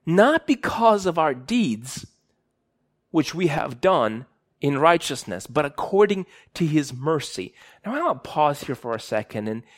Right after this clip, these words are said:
here we are told in the first few verses that we should be like this and we should be like this, but then we are told that we are not saved by our good deeds. We are saved by his mercy, but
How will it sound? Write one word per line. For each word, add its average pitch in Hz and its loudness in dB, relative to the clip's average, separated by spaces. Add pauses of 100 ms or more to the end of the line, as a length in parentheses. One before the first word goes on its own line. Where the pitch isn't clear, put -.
(220)
here 240 0
we 170 -4
are 143 2
told 120 -2
in 113 -4
the 104 -4
first - -6 (260)
few 180 -10
verses 131 -4
that 120 0
we 123 -2
should 123 -8
be 123 -2
like 113 0
this 110 -2
and 113 -6
we 110 -8
should 120 -10
be 113 -4
like 107 -4
this, 165 -2 (300)
but 156 -2
then 226 6
we 220 -6
are 185 -2
told - 0
that 175 0
we 170 -2
are 151 0
not 175 -4
saved 143 -2 (420)
by 165 4
our 160 -2
good 139 -6
deeds. 160 -4 (260)
We 156 -2
are 131 2
saved 139 0 (340)
by 160 -4
his 151 -4
mercy, 165 -8
but 107 -4